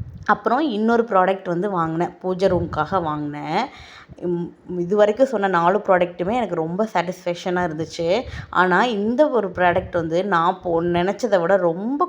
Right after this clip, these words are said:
குட்டி சைஸா இருந்துச்சுங்க. ஆரத்தி எடுக்கிற ஒரு கரண்டிங்க. இது பார்த்தீங்கன்னா, நான் பெருசா நினைச்சேன். ஆனா, ரொம்ப குட்டியா இருந்துச்சு. But ஓகே,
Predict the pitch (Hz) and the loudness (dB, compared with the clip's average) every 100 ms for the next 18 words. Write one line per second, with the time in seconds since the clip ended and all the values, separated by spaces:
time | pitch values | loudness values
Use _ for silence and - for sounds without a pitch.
0 | - 208 - - 262 254 202 185 190 170 | -2 -6 -8 -8 -6 -2 -2 2 2 2
1 | 170 - 170 170 196 403 - - - - | -2 -6 -6 0 0 0 -6 -20 -4 4
2 | 190 226 247 233 196 175 175 180 220 320 | 6 6 4 2 0 0 0 4 4 6
3 | 214 185 175 165 165 - 165 170 175 165 | 4 4 4 2 0 0 2 2 0 -4
4 | 160 156 208 349 - - - 220 208 208 | -4 -4 -4 -4 -10 -10 -4 -2 2 2
5 | 247 226 190 208 277 226 - 190 190 262 | 2 0 0 0 0 -4 -4 -2 -2 0
6 | 254 214 180 208 220 196 202 170 165 185 | 0 0 -4 -4 -2 -2 -2 -2 -4 -4
7 | 226 226 175 - 160 165 160 156 - 320 | -6 -6 -10 -4 0 2 0 -6 -8 -10
8 | 262 240 240 175 202 - 269 | -4 -4 -2 0 0 0 -4